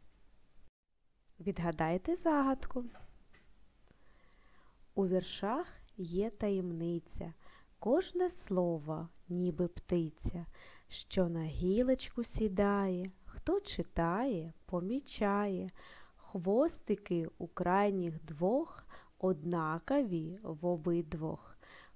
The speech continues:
Хто з вас першим озоветься? Як це явище зветься?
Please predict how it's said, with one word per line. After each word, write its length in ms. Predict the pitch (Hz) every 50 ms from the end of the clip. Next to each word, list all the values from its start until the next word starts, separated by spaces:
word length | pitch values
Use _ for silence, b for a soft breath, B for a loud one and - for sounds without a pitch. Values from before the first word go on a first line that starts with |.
| B -
Хто 320 | - - - 285 320 415
з 160 | 403 403 -
вас 240 | - 349 339 - - -
першим 580 | - 226 202 190 180 - - - - 175 175 170
озоветься? 800 | 175 160 160 175 170 156 156 160 156 156 151 - - - - - - - - - - -
Як 400 | 247 330 392 349 277 - - -
це 140 | - - 240
явище 800 | 233 262 262 220 196 175 165 165 - - - - 165 160 - - - - - - - - - - - - -
зветься? 600 | - 160 170 180 196 185 156 151 - - - -